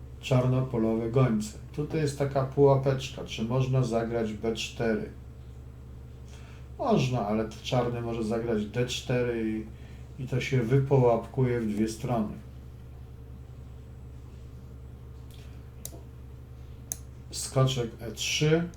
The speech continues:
goniec E sześć. Goniec ucieka, wieża A D jeden. <clears throat> Co by tu powiedzieć, proszę Państwa?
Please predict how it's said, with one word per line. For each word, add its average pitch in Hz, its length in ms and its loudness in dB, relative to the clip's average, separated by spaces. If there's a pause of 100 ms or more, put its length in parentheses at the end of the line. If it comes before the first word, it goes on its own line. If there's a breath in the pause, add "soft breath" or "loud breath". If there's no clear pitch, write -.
(1080 loud breath)
goniec 113 640 2
E 107 80 -4
sześć. - 340 -8
Goniec 117 360 4
ucieka, 135 720 2 (1300 loud breath)
wieża 127 540 4
A 120 120 4
D 113 240 2
jeden. - 320 2 (960 loud breath)
<clears throat> - 580 10
Co 147 200 4
by 143 140 6
tu 139 120 2
powiedzieć, 127 280 4
proszę 107 280 0 (100)
Państwa? - 400 -4